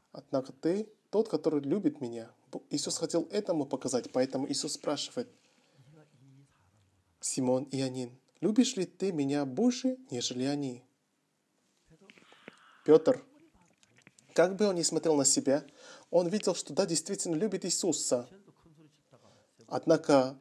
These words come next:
он же, он имел опыт, когда он громко говорил, что он не предаст, но предал. Поэтому он сказал: "Ты знаешь, что я люблю тебя". Другими словами, он не говорит, что он не любит Иисуса, правильно?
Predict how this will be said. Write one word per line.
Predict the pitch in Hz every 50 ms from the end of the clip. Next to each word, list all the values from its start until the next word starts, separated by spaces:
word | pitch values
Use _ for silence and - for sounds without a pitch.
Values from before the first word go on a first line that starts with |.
| _ _ _
он | - 151 143 147
же, | 143 - - 165 160 160 165 - -
он | - 160 160 160
имел | 165 165 170 175 - 214
опыт, | 233 226 196 160 -
когда | - 151 143 135 139 139 135
он | 139 139 151 143
громко | 131 147 185 185 160 160
говорил, | 143 143 143 151 139
что | 139 - - - 139 135 135
он | 131 131 127 123 -
не | - 156 135 139
предаст, | 131 - - - 147 143 165 190 190 - -
но | 143 135
предал. | 139 139 127 151 170 196 202 - - - - - - - _ _
Поэтому | - 139 147 147 156 147 147
он | 143 135
сказал: | 139 - 147 127 135 127 117 117 - - _ _ _ _ _ _ _ _ _ _ _ _ _ _ _
"Ты | - 269 285 269
знаешь, | 214 - - 156 156 170 180 185 180
что | - - - - - - 143 139 147 147 - - - _ -
я | 139 139 139 160 185 196
люблю | 185 143 135 120 127 143
тебя". | 139 - - 131 127 123 117 - - - - - - - -
Другими | - 147 156 170 202
словами, | 190 - 202 196 208 226 214 185
он | - 185 190 196 185
не | 185 190
говорит, | 185 202 202 233 226 -
что | - - 175
он | 156 151
не | 160 175
любит | 175 196 151 139 127 135
Иисуса, | 123 - - 120 - -
правильно? | - 180 202 226 220 165 135 120 117 120